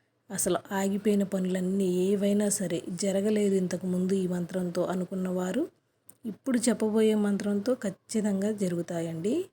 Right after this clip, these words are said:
అందుకోసమని చెప్తున్నాను. అలాగే ఈ మంత్రాన్ని జపించేటప్పుడు కొన్ని నియమాలు ఉంటాయండి. అంటే, డే టైంలో కానీ,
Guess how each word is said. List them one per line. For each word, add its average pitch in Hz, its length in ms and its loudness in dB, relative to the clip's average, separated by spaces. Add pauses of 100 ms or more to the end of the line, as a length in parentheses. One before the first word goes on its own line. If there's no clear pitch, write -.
(400)
అందుకోసమని 185 720 0
చెప్తున్నాను. 180 760 -4 (260)
అలాగే 185 420 0
ఈ 175 240 -2
మంత్రాన్ని 185 540 0
జపించేటప్పుడు 180 1040 -4
కొన్ని 175 200 -2
నియమాలు 180 440 0
ఉంటాయండి. 160 680 -4 (580)
అంటే, 208 460 0
డే 180 240 0
టైంలో 175 420 -2
కానీ, 160 440 -4